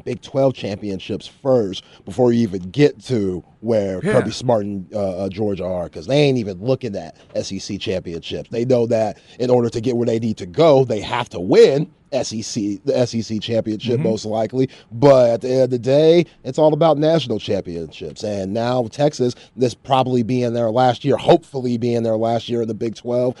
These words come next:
Speaker 1: that's what the standard is.
Speaker 2: Yeah, by the way, let's give T C U the credit. They do get hardware. They get the ring and the trophy from
Speaker 1: Okay.
Speaker 2: the bowl.
Speaker 1: Good for them.
Speaker 2: Which bowl did they win in the semi? It was, uh, uh,
Speaker 1: Where were they at?
Speaker 2: Atl-, Atlanta was,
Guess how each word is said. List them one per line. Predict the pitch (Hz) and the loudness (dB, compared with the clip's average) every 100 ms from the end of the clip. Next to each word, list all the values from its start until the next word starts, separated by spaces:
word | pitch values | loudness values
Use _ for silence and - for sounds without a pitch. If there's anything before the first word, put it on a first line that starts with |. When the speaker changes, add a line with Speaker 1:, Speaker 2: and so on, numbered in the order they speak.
| - - | -12 -4
Speaker 1:
that's | 123 123 | 0 2
what | 127 123 127 120 113 | 2 2 4 4 2
the | 113 | -6
standard | - 120 95 80 73 | -6 -4 -4 -6 -10
is. | 53 - - | -14 -18 -10
Speaker 2:
Yeah, | 131 113 | -8 -2
by | 160 | -2
the | 180 | 0
way, | 165 | -2
let's | 139 151 - | -2 -4 -4
give | 156 | -6
T | 123 160 | -6 -8
C | 135 147 | -6 -6
U | 139 | -4
the | 117 | -4
credit. | - 143 117 | -4 -4 -4
They | 123 | -4
do | 127 156 | -2 -2
get | 131 | -2
hardware. | 139 120 107 107 | -2 -4 -4 -4
They | 113 | -4
get | 120 117 | -4 -4
the | 120 | -4
ring | 123 139 143 | -2 -2 -2
and | 131 | -2
the | 123 120 110 98 - | -2 -4 -6 -16 -8
trophy | - 139 262 262 | 2 6 8 6
from | 190 | 6
Speaker 1:
Okay. | 175 | 4
Speaker 2:
the | 175 | 4
bowl. | 156 120 92 - | 2 -2 -6 2
Speaker 1:
Good | 480 | 4
for | 330 226 | 6 6
them. | 175 131 | 6 4
Speaker 2:
Which | 131 135 | 2 0
bowl | 208 | -2
did | 202 | 0
they | 196 | -2
win | 196 | -2
in | 202 | -2
the | 185 | -2
semi? | - 202 208 | -2 -2 -2
It | 170 | -4
was, | 139 131 127 | -4 -2 0
uh, | |
uh, | 135 123 113 107 104 104 - - - - 117 113 104 - _ _ _ _ _ _ | 0 0 -2 -2 -4 -8 -14 -20 -20 -20 -16 -16 -16 -20 _ _ _ _ _ _
Speaker 1:
Where | - - | -12 -4
were | 415 | 0
they | 415 440 440 453 | 2 4 2 2
at? | 466 | 2
Speaker 2:
Atl-, | 453 453 453 | 2 2 2
Atlanta | 440 - 170 196 190 | 2 0 -2 -2 -2
was, | 185 147 147 113 | -2 -2 -4 -6